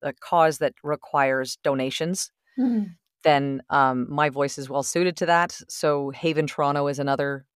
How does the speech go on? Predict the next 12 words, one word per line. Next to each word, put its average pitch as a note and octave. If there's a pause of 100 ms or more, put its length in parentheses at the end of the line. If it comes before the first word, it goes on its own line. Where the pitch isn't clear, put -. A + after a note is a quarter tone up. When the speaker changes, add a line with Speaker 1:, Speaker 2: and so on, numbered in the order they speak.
(160)
Speaker 1:
organization D#3
that D3
I D3
voice C#3
for D3
that's C3+
for, C#3
um, B2 (640)
homeless E3
elder D3
men. D#3+ (340)
Speaker 2:
Mm. G#3+